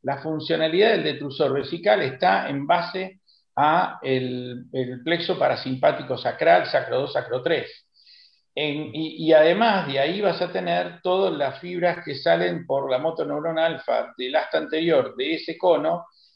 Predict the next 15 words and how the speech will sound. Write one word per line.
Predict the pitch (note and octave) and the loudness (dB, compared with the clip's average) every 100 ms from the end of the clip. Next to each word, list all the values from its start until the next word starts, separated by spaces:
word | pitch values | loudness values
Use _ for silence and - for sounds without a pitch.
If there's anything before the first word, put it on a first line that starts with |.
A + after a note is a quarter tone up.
| _ | _
que | D#3 D3+ | -6 2
va | F3 F#3 | 6 6
a | |
ir | F3+ G3+ G#3 | 4 0 2
a | D3 | 2
regular | C#3 C#3+ C#3 D3 E3 F#3+ F3+ | 0 -6 -6 0 2 2 0
lo | C#3 C#3 | -4 -6
que | C3+ D3+ E3 | -6 -4 -2
es | F3+ F3 - | -4 -8 -10
el | C#3 C3+ C3 | -6 -4 -4
esfínter | C3+ E3+ E3+ C#3+ | -4 -4 -2 -2
externo | C3 D#3 D3 | 0 -2 -2
estriado | C3 D3 D#3 D#3 - | -4 2 4 4 0
pudendo. | C#3+ E3 C#3+ G#2+ F#2+ - _ _ _ _ _ | -2 2 0 -2 -10 -16 _ _ _ _ _
Entonces, | D#3 D#3 D3+ - | -6 -2 -4 -4